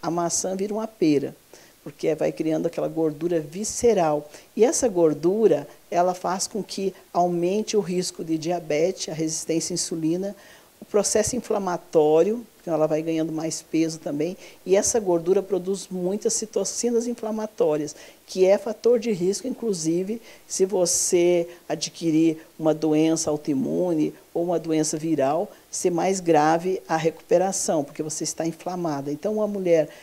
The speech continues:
que adquire muita gordura abdominal, ela vai ter o mais risco de ter derrame, ter infarto.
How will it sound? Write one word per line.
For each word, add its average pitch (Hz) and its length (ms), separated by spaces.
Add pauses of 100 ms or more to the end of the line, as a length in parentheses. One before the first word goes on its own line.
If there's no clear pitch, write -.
(140)
que 180 120
adquire 180 460
muita 233 420
gordura 180 420
abdominal, 156 880 (360)
ela 196 380
vai 170 420 (240)
ter 185 160
o 180 80
mais 196 380
risco 180 400
de 160 140
ter 156 160
derrame, 165 680 (200)
ter 160 100
infarto. 165 840